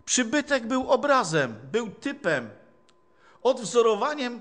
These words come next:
przybytku w niebie i całej Bożej służby, tego, co było i co mogło czy powinno się wydarzyć. Pamiętacie, przybytek miał te dwa miejsca, święte i najświętsze, i zasłona była i oddzielała jedno od drugiego.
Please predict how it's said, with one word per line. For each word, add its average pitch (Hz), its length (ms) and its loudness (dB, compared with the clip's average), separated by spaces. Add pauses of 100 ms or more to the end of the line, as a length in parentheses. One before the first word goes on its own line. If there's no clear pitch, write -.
przybytku 220 640 -6
w 202 80 -8
niebie 247 280 -2
i 220 200 -6
całej 285 520 0
Bożej 233 520 0
służby, 202 600 -4 (840)
tego, 240 260 6
co 220 260 4
było 220 880 2 (800)
i 165 80 -6
co 214 380 2 (200)
mogło 233 600 8
czy 220 200 0
powinno 226 460 4
się 214 180 6
wydarzyć. 196 460 6
Pamiętacie, 202 540 2
przybytek 220 520 -4
miał 226 180 0
te 220 120 4
dwa 208 200 4
miejsca, 247 400 2
święte 226 500 2
i 226 60 2
najświętsze, 214 640 0
i 196 60 0
zasłona 226 580 4
była 202 280 6
i 202 100 6
oddzielała 202 560 6
jedno 220 340 6
od 202 100 2
drugiego. 196 480 2